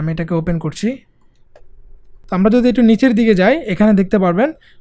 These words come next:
সে কিন্তু অর্ডারটা অ্যাকসেপ্ট করে then রিভিউ দিয়েছে। তো আমরা just এখানে ক্লিক করব। তো আমি জানি হচ্ছে কাজটা ভালো হয়েছে, and ক্লায়েন্ট আশা করছি পজিটিভ রিভিউ দেবে। তো এখানে আমার এক্সপিরিয়েন্স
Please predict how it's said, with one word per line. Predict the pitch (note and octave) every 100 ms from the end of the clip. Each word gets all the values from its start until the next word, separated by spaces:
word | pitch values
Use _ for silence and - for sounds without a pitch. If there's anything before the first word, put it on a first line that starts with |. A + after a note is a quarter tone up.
| -
সে | F#3+
কিন্তু | G#3 G3+ G#3
অর্ডারটা | G3+ G3+ G3+ G#3+ -
অ্যাকসেপ্ট | F3 - G3+ G3+
করে | G#3+ A3+
then | A3 F#3
রিভিউ | G3 G#3
দিয়েছে। | E3 D#3 A#3 C#4
তো | F3+
আমরা | D#3+ E3+ E3
just | E3 D#3 - - D#3
এখানে | D#3+ E3
ক্লিক | F3+ F3 D#3+
করব। | D3+ B3+ - _ _ _ _
তো | F#3
আমি | F3+ G#3+
জানি | A#3 A#3 A3+
হচ্ছে | G#3+ A#3
কাজটা | G3+ - A3 G3
ভালো | A3+ G3+
হয়েছে, | F3 E3+ F#3
and | F3 E3+
ক্লায়েন্ট | F3+ F#3 F#3+
আশা | F3+ G3
করছি | F#3 - G3 G3 F#3+ - _ E3
পজিটিভ | E3 F3+ F3
রিভিউ | F3+ F#3+ F3
দেবে। | D#3 C4 - _ _ -
তো | G#3+ G#3
এখানে | A#3+ C4 A3+
আমার | A#3+ B3+
এক্সপিরিয়েন্স | - B3 B3+